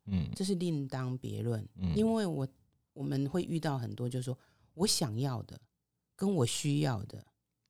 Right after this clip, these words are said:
Speaker 2: 是两回事哦。这时候你不要想说，哎，就很像那个陷入那个正缘的魔咒，
Speaker 1: 嗯。
Speaker 2: 这个人是我的正缘，哦，算遍天下的老师都说是正缘，所以他就算把我打死了，我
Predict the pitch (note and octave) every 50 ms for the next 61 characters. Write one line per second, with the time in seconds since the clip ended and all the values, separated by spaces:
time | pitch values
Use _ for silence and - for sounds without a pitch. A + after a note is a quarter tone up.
0 | _ _ _ _ _ _ _ _ _ _ _ _ - - - E3 C#3+ B2+ G#2 G2+
1 | - G#2 G2+ G#2 - - - G#2+ - - - - _ _ - A3+ A#3+ G3+ F#3+ F#3
2 | F#3 A3 G3+ F3+ D#3+ C#3 C3 C#3 D3+ E3+ E3 D#3+ - B2+ G#2+ G#2+ - C#3 C#3 -
3 | - F3 G3+ F#3+ - G#3+ G3 D#3+ B2 A#2+ - E3 E3 E3 E3+ D#3 C3 - - -
4 | G#3+ F3+ E3+ E3 E3 D#3+ D#3+ E3 C#3+ C#3 - - - G3+ E3 C#3 C3 B2 A#2+ A2+
5 | A2+ A#2+ A#2+ A#2+ B2 A#2+ A#2 A2+ A2+ B2 - - E3+ D3 A#2 - - - - -
6 | - - - A#3+ A3+ - F3 D3+ C3 B2 C3+ - - F#3 D#3 C3+ B2 B2+ B2 -
7 | - G3+ F3+ E3 D3 C3 A#2+ A2+ A2+ A2 A2+ A#2+ B2+ C4 - - - - _ _
8 | - B2+ A#2+ G2+ F2+ - - - - - - A3 F#3 E3 D#3+ - G3 E3+ D3+ -
9 | - F3+ E3+ F3+ E3+ - G3+ D#3+ C#3 C3 B2+ A#2 A#2 - - G#2+ - - - C3+
10 | C#3+ - E3 D#3+ D#3+ E3+ E3 D#3+ - F3 D#3+ D#3 - F#3 E3+ D3+ C3 A#2+ A2 -
11 | D2+ A#2+ - - - - - - - - G3+ F#3+ E3+ F#3 G#3 G3+ G#3+ G3 G#3 F#3+
12 | F3+ - D#3 C#3+ C3+ C3 - _ - A#2 A2+ B2+ D3 - - - - - - -
13 | - - - D3 C#3